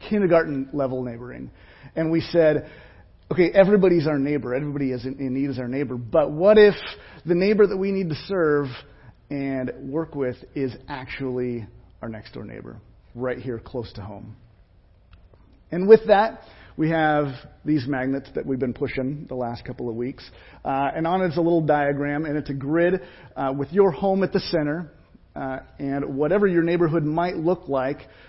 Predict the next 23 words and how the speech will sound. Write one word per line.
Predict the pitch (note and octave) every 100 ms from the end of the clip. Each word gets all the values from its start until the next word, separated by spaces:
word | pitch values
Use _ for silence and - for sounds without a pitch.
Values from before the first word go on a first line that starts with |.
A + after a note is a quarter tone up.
| -
um, | C3+ C3 B2+
listed | - D3 D3+ D3+ C#3
around | - C3+ C3+ C3+ C#3 C3 -
that, | B2 A#2+ - - _ _ -
that | B2+ - -
center | C3
spot | A#2 - A#2+ -
that | -
you're | B2+ A#2+ A#2+
in. | A2 A2 - - - C3 -
And | D3 C#3+
we | D3
said, | D3 F3 D#3+ D3+ - - -
"What | D3+ G#3
if | G#3 F#3 F#3+ - - -
you | D3+ F#3
actually | E3+ E3+ F3 E3+
got | D3 D3
to | -
know | C#3+ C#3
your | C#3
neighbors | B2+ B2+ A#2+ A2 - - - - - _ _ _
and, | D3 D3 D3+ D3 C#3